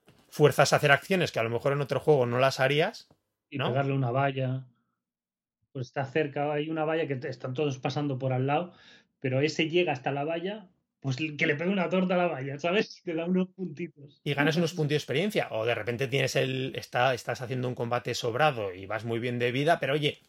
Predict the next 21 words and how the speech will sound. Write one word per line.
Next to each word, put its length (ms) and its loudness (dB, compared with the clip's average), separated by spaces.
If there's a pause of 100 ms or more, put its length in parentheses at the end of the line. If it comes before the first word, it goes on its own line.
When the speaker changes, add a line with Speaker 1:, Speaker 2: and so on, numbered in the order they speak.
Speaker 1:
los 200 4
curo 300 6
por 160 0
si 60 2
acaso, 360 2
porque 240 -2
así 200 -2
la, 340 4
¿no? 220 0
La, 240 0
la, 340 -2
la 120 -6
curandera 540 0
Speaker 2:
Sí, 140 -16
sí, 160 -14
sí, 120 -20
sí. 80 -16
Speaker 1:
gana 220 0
unos 220 -4
puntitos 480 -6
extra 480 -6